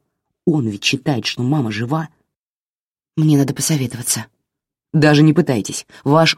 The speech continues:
отчим будет против". "Но это я, не он!" Женькина половинка. "Я пытаюсь её спасти и вижу, что другого выхода нет. Таня!" Голос дрогнул.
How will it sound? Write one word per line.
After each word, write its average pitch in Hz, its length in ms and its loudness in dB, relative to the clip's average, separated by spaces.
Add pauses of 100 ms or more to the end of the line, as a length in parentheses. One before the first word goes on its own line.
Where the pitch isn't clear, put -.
отчим 135 500 2
будет 151 300 2
против". - 480 0 (720)
"Но 147 120 6
это 156 160 4
я, 139 380 0
не 170 180 8
он!" 175 400 6 (600)
Женькина 120 460 -2
половинка. 110 560 -8 (640)
"Я 190 340 6
пытаюсь 170 500 2
её 160 160 4
спасти 151 460 0
и 196 180 4
вижу, 170 340 6
что 160 180 2
другого 175 440 4
выхода 175 340 4
нет. 175 360 2 (640)
Таня!" 147 440 2 (920)
Голос 117 400 -6
дрогнул. 117 380 -10